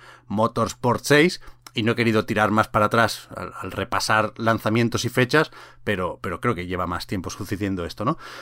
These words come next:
La peculiaridad aquí es que cuando esto pasa, suele estar ya a la venta la siguiente entrega de cada saga, ¿no? Y, y en este caso no es así. Forza Motorsport ocho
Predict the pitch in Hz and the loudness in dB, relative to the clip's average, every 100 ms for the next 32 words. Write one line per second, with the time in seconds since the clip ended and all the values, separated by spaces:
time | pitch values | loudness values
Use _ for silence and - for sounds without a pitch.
0 | - - _ _ _ 139 143 127 139 131 | -20 -20 _ _ _ -2 0 2 0 0
1 | 139 135 131 127 147 170 127 214 135 - | 2 4 6 6 6 6 6 4 2 0
2 | - - - 127 131 - 131 156 143 _ | -16 -20 -2 0 0 2 4 4 0 _
3 | _ - - _ 127 117 113 107 110 131 | _ -20 -20 _ 2 2 2 2 2 2
4 | - 143 151 147 143 185 - _ - - | 4 4 4 6 4 2 -4 _ -20 -6
5 | 120 120 123 120 - 127 117 127 117 107 | 0 2 4 0 2 2 4 4 6 6
6 | 139 123 165 - _ _ _ - 104 98 | 4 4 2 2 _ _ _ -8 -4 -2
7 | - 90 110 101 95 180 180 - _ _ | -2 0 0 0 0 2 0 -2 _ _
8 | - 101 104 101 95 151 127 98 190 - | -10 -6 -2 -2 2 4 4 2 -2 -6
9 | - - - _ 135 123 113 104 98 113 | -18 -20 -20 _ 0 2 2 -2 -6 -6
10 | 104 104 101 117 156 175 104 101 202 123 | -4 -4 -2 2 4 4 2 2 2 2
11 | - 110 113 - 110 107 120 123 117 101 | 0 0 0 2 2 2 0 0 -2 -2
12 | - 117 117 - 147 - 170 202 | 0 0 0 2 2 4 4 4